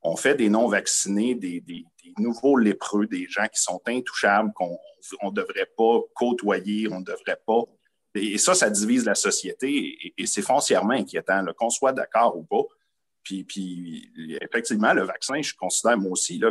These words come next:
que, tu sais, je veux dire, je l'aurais pas pris si je pensais pas, mais c'est quand même un, un geste médical qui n'est pas anodin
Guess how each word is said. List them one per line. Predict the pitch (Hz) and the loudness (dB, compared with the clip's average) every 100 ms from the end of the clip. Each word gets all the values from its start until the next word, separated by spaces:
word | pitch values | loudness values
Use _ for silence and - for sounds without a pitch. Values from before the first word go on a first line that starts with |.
| - | 2
que, | 87 85 | 0 0
tu | 80 | -4
sais, | - 98 | -10 -8
je | 92 | -8
veux | 95 98 | -6 -6
dire, | |
je | 85 90 | -6 -6
l'aurais | 98 | -6
pas | - 87 | -4 -6
pris | - 160 - - | -6 -6 -8 -10
si | |
je | - | -8
pensais | - 92 92 | -6 -4 -2
pas, | - 165 | 2 2
mais | 95 85 | 0 -4
c'est | - - - | -8 -8 -4
quand | 104 | -2
même | 120 208 104 | 0 0 0
un, | 95 82 82 _ - | -2 -4 -10 _ -12
un | 90 | -6
geste | 110 143 - | 0 0 0
médical | 98 98 107 107 - - 82 139 - _ _ _ - | -2 0 0 -2 -6 -4 -2 -2 -4 _ _ _ -10
qui | - | -4
n'est | 95 | -4
pas | - 147 190 113 | 2 4 4 2
anodin | 104 98 82 80 82 | 2 2 -2 -4 -8